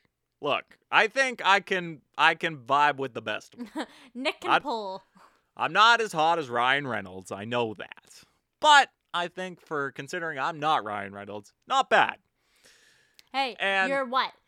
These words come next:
Speaker 2: Six two, blue eyes?
Speaker 1: Yeah, six three.
Speaker 2: Six three,
Speaker 1: Blue eyes.
Speaker 2: blue eyes.
Speaker 1: Yeah. And this perfect beard. Um,
Speaker 2: Yeah,
Speaker 1: but it was
Speaker 2: there's
Speaker 1: m-
Speaker 2: no patches on the sides, ladies.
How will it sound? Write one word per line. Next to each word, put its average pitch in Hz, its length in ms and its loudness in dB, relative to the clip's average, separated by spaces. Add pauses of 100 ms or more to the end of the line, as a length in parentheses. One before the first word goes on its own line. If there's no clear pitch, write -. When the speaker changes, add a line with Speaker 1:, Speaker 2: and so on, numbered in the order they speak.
(120)
Speaker 2:
Six - 460 -12
two, 294 280 -10
blue 247 280 -8
eyes? 269 380 -6 (560)
Speaker 1:
Yeah, 123 100 -10 (180)
six - 220 -14
three. 139 440 -14 (120)
Speaker 2:
Six - 300 -18
three, 330 220 -12
Speaker 1:
Blue 240 300 -10
eyes. 277 360 -4
Speaker 2:
blue 262 40 -20
eyes. 226 100 -20 (420)
Speaker 1:
Yeah. - 120 -14 (880)
And 120 140 -12
this 113 100 -14
perfect - 440 -12
beard. - 240 -20 (360)
Um, 151 420 0 (440)
Speaker 2:
Yeah, 302 280 2
Speaker 1:
but 214 120 4
it 220 60 0
was 311 100 2
Speaker 2:
there's 233 80 -6
Speaker 1:
m- 320 60 -6
Speaker 2:
no 320 200 2
patches 302 500 -4
on 269 140 -8
the 269 80 -12
sides, 233 500 -8
ladies. 220 480 -12